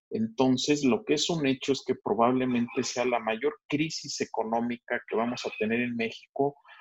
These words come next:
desde mil novecientos treinta y dos, a menos que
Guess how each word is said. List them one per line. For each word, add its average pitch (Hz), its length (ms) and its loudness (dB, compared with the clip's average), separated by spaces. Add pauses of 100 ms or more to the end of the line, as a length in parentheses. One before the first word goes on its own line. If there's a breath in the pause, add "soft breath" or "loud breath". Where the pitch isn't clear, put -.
(240 loud breath)
desde 123 340 4
mil 160 240 4
novecientos 143 840 2
treinta 110 440 2
y 123 160 6
dos, - 600 4 (160)
a 131 120 6
menos 151 480 4
que - 160 0